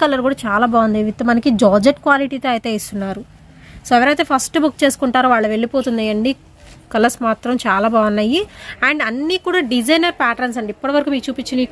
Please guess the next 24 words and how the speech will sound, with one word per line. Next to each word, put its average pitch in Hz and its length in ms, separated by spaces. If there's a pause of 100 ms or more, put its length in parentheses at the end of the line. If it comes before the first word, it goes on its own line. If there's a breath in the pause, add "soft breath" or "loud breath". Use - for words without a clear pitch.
కూడా 302 120 (120)
designer 294 360
sarees 196 340
ఇవన్నీ. 202 280 (1080)
And 226 120
నెక్స్ట్ 220 280
శారీ 294 240
అయితే 233 180
చూద్దామండి. 214 480
So 320 140
ఇది 269 120
వచ్చరికి 285 300
మీకు 269 140 (140)
లైట్ 185 240
వెయిట్, 262 300
ఆ, 226 40 (760 loud breath)
ఆ, 247 40 (120)
క్వాలిటీలో 233 480
అయితే 214 240
ఉంటుంది. 208 400 (240)
And 247 180
మనకు 240 260
వచ్చేసరికి 254 380
ఏంటంటే 214 280